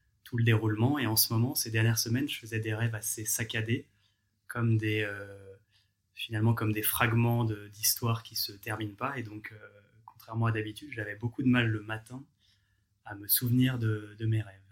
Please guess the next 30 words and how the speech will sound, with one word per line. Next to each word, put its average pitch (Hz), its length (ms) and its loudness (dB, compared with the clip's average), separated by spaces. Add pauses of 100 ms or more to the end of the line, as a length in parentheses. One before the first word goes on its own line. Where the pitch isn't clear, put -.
(360)
Mais, 107 420 -8
euh, 101 40 -16 (1300)
si - 300 0
je 110 100 4
me, 104 240 -4 (240)
si - 280 -8
je 107 120 -4
me 110 100 4
concentre, 117 720 -2 (120)
je, 101 160 -20 (240)
je, 101 120 -20 (280)
je - 160 -12
suis - 100 -12
capable 110 340 -2
de 107 160 -6 (520)
retrouver 113 380 -2
certaines 110 420 -8
scènes, 113 640 2
donc, 104 280 -20
euh, - 40 -20 (1080)
que 107 140 -14
j'ai 104 120 -20
eues 107 80 -14
dans 107 140 -14
ce - 160 -12
rêve, 120 440 -2
et, 101 220 -14
euh, 95 40 -20 (240)
notamment, 110 580 2
euh, 107 40 -2